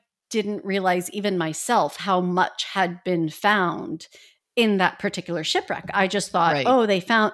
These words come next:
Speaker 1: I knew it was found in a shipwreck, but I
Speaker 2: Mm-hmm.
Speaker 1: didn't realize that it was part of such a, like,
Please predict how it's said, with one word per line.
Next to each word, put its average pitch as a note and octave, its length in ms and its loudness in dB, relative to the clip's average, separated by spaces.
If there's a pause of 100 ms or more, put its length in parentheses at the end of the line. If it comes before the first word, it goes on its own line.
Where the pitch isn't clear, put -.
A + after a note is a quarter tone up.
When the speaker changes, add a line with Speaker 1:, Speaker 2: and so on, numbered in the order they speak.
Speaker 1:
I G#3 100 4
knew D#4+ 200 8
it A3+ 80 4
was G3+ 180 0
found G3 400 0
in F3 100 0
a D#3 60 0
shipwreck, - 540 -2 (540)
but A3+ 100 2
I A3 80 6
Speaker 2:
Mm-hmm. A3 100 2
Speaker 1:
didn't A3+ 140 -2 (100)
realize G3 580 -2
that F#3 260 -2
it F3+ 60 -4
was F#3 500 -4 (500)
part G3+ 300 2
of F3+ 140 -4
such - 680 -2 (460)
a, G#3 120 2 (140)
like, F#3 240 -4